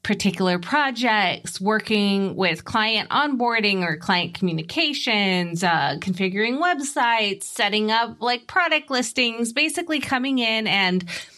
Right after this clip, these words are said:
helping support small businesses in ways that they need. Um, a lot of times my clients are people that either work with, started their business by themselves or maybe with a partner or two,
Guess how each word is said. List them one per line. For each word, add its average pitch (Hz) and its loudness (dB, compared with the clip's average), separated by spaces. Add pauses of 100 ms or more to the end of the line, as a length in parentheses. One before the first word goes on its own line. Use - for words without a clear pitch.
(300)
helping 294 2
support 240 -2
small 202 0
businesses 190 0 (420)
in 196 2
ways 190 2
that 175 -2
they 185 2
need. 214 2 (160)
Um, 180 0
a 196 2
lot 185 2
of 233 -4
times 208 0
my 190 0
clients 185 -2 (140)
are 165 2 (720)
people 233 0
that 202 0
either 202 2
work 202 0 (240)
with, 196 2 (260)
started 269 -2
their 247 2
business 208 0
by 185 0
themselves 208 0
or 170 0
maybe 165 0
with 165 0
a 165 -2
partner 165 -2
or 160 0
two, 156 2